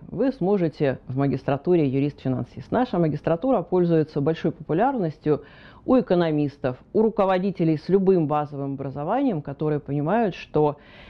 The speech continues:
в современном мире невозможно обойтись без правовых знаний, особенно правовых знаний, а, в финансовой сфере,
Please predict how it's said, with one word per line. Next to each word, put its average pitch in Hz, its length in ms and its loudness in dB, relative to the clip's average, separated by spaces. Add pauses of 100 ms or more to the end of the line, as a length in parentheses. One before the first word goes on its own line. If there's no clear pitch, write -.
(320)
в - 80 -20
современном 202 580 4
мире 233 300 4
невозможно 202 1000 2
обойтись 175 540 -2
без 175 280 0
правовых 160 480 -2
знаний, 202 500 0
особенно 190 500 -2
правовых 147 440 -2
знаний, 180 440 0 (440)
а, 143 400 0
в - 100 -18
финансовой 156 540 -2
сфере, 214 560 0